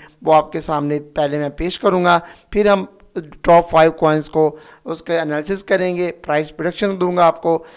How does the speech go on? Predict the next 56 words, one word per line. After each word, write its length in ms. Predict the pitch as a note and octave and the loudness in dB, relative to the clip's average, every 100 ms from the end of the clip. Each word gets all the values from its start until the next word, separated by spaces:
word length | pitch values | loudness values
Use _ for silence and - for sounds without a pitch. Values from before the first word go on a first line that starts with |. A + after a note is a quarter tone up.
| - _ - | -20 _ -10
वीडियो 380 | D#3 E3+ A3+ | -8 0 2
को 100 | A3 | 6
अंत 240 | G#3 F3+ F#3 | 4 4 0
तक 80 | F#3+ | -4
लाजमी 440 | D3+ C#3+ C#3 F#3 | -2 0 0 -2
देखिएगा। 500 | G3 G3 G3 F#3+ F#3+ | -2 -2 -2 2 2
अगर 300 | G3 E3 F3 | 2 0 2
आप 160 | F3+ F3 | 2 0
चैनल 220 | D#3+ E3 | -4 -4
पर 200 | E3 F3+ | -2 -2
नए 160 | E3 F3 | -2 -4
हैं 140 | F3+ | -6
तो 80 | F3 | -6
चैनल 240 | F3 D#3+ | -6 -6
को 140 | D#3 D#3+ | -6 -8
जल्दी 220 | D3 D3+ | -8 -8
से 120 | E3+ | -10
सब्सक्राइब 460 | E3 - - D#3 D3+ | -10 -12 -2 -2 -2
कर 180 | E3+ | -4
लें, 200 | D#3+ F3+ | -2 -2
बेल 200 | D#3 D3+ | -2 -2
आइकन 240 | D3+ D3+ E3 | -2 -4 -8
पर 100 | F3 | -6
भी 120 | F3 | -8
क्लिक 260 | F#3 F3 F3+ | -6 -6 -2
कर 140 | F3+ | -2
दें 160 | E3+ F3+ - - - - | -2 -8 -10 -20 -20 -4
ताकि 260 | D3+ D3+ | -4 -2
न्यू 200 | D#3+ F3 | -4 0
आने 160 | F3 E3+ | 0 0
वाली 220 | E3 E3 | 0 -2
वीडियो 260 | D#3 E3 E3+ | -4 -2 -2
आप 120 | D3 | 0
तक 60 | F3+ | -6
पहुंच 360 | - C#3+ C#3 | -6 -8 -8
सके। 240 | C#3+ - C3 - - - - _ | -10 -12 -14 -14 -20 -20 -20 _
दोस्तों, 600 | F#3+ G#3 A#3 A#3 A#3 F#3 | 2 4 4 4 2 -12
लेटेस्ट 600 | D3+ D3+ F#3+ G#3 A3+ A3 | -6 0 0 4 2 2
जो 120 | A3+ | 0
मैंने 200 | G#3 G#3 | 2 2
वीडियो 340 | F#3+ F#3 G#3 G3+ | 0 0 2 2
प्रीवियस 580 | G3+ - F#3+ A3 A3 | -2 -6 -2 0 0
बनाई 300 | G#3+ E3+ E3 | 0 -2 0
है 240 | E3 F3+ - | 2 0 0
Binance 480 | D3+ D3+ F3 F#3+ - | -2 2 4 4 2
पर, 240 | E3 E3 | 0 0
बहुत 360 | D#3 E3+ F#3+ F#3+ | 0 2 2 0
से 80 | |
लोगों 280 | D#3+ E3 E3 | -2 0 0
ने 180 | E3+ E3+ | -2 -6
मुझे 240 | D#3+ D3+ | -8 -10
ईमेल 280 | D#3+ D#3 E3+ | -10 -8 -10
करके 320 | D#3 D#3+ D#3 | -6 -8 -6
पूछा 320 | E3 D#3+ D#3+ D#3+ | -12 -10 -6 -6
कि 120 | D#3+ | -4
सर 240 | E3+ F3 | -4 -4